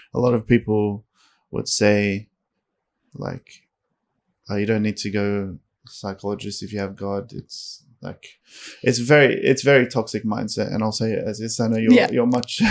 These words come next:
Speaker 1: <laughs> you're much sweeter than I, but, um, it's very, like, incorrect, because just like you, you mentioned the medication before, if, if your leg's broken or if
Speaker 2: Mm.
Speaker 1: I have a headache, I can take a Panadol.
Speaker 2: Yeah.
Speaker 1: These, uh, are ways to make us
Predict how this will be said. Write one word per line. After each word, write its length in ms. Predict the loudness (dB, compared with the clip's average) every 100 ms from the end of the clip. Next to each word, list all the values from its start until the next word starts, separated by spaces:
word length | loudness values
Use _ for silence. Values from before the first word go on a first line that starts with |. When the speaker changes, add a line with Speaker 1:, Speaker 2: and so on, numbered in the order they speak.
| 6 6 4
Speaker 1:
<laughs> 440 | 2 2 0 2 4
you're 120 | 4
much 200 | 4 4
sweeter 200 | 6 6
than 140 | 6
I, 220 | 6 4 4
but, 280 | 4 4 4 4 4 0 -14 -20 -20 _ _ -2
um, 440 | 2 2 0 -2 -8 _ _ _
it's 160 | -2 -2
very, 560 | 4 4 6 2 -4 -8 -2
like, 400 | -2 -2 -10 _ _ _ _
incorrect, 720 | 2 2 0 -6 -6 -10 -20 _ _ -16
because 240 | 0 2 2
just 220 | 2 2
like 200 | 2 0
you, 100 | -4
you 280 | -4 -4 -2
mentioned 380 | -4 -4 -8
the 60 | -4
medication 560 | -4 -4 -6 -6 -6 -8
before, 440 | -6 -4 -2 -4
if, 140 | -6
if 120 | -8 -4
your 100 | -2
leg's 260 | -2 -6
broken 400 | -10 -10 -10 -12
or 240 | -12 -12 -16 _
if 140 | 0 2
Speaker 2:
Mm. 20 |
Speaker 1:
I 60 | 0
have 120 | -4
a 40 |
headache, 320 | -8 -8 -10
I 60 | -12
can 340 | -12 -12 -12 -14 -16 -14 -10
take 180 | -12
a 40 | -6
Panadol. 540 | -2 -2 -2 -8 -10 -6 0
Speaker 2:
Yeah. 220 | 0 0 _ _ _ _ _ _
Speaker 1:
These, 380 | -2 2 2 2
uh, 320 | 2 4 2 0
are 160 | 0
ways 380 | 4 4 4 0 -2
to 100 | 0
make 220 | -2 -4
us 280 | -10 -14